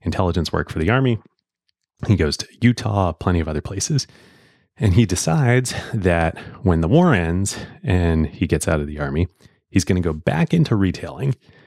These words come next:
But now he has the support of Helen and her family and her father, L S, and their financiers. So he knows, "I now have access to some amount of capital. Like, I can be an entrepreneur. I don't necessarily have to work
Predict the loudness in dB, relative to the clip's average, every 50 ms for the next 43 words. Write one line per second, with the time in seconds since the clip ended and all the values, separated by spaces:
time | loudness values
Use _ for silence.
0 | _ _ _ _ _ _ _ -2 0 2 4 4 4 4 4 2 0 0 0 0
1 | 0 0 -2 _ _ _ _ _ 2 4 4 4 2 0 -4 -6 -6 -6 -6 -6
2 | -2 0 2 2 4 2 0 -2 -6 _ -20 -20 -20 _ _ _ _ _ -8 -8
3 | -4 -4 -2 -2 0 -2 -2 -2 -2 -4 -6 -10 _ -12 -10 -10 -10 -8 -2 0
4 | 2 4 4 4 2 2 0 0 -2 -2 -2 -2 -4 -4 -4 -4 -4 -4 -4 -6
5 | -6 -8 -10 _ _ -6 -6 -2 2 2 2 4 2 0 -2 -4 -6 -8 -10 -16
6 | -20 -20 -20 -20 -20 _ _ _ _ -2 -2 -2 -2 -4 -6 -6 _ -2 0 0
7 | 0 0 2 2 2 2 2 0 -4 -10 -10 -8 -10 -10 -10 -10 -14 -20 -20 -14
8 | -8 -6 -6 0 4 4 6 6 6 4 4 4 2 2 0 -2 -4 -6 -10 -10
9 | _ -6 -2 0 2 2 2 2 0 -2 -2 -2 -4 -4 -4 -6 -8 -10 -12 -16
10 | -20 _ _ _ _ _ -6 -4 -2 0 0 2 2 2 2 2 2 0 -2 -4
11 | -4 -6 -6 -12 -16 -16 -16 -16 -8 -8 -4 -2 -2 -2 2 2 2 2 2 2
12 | 2 2 2 0 -2 -2 -2 0 0 0 -2 -2 0 0 0 0 0 0 0 0
13 | 0 0 -4 -4 -4 -2 -2 -2 0 0 0 -2 -2 -2 -4 -6 -4 0 0 0
14 | 0 -2 -6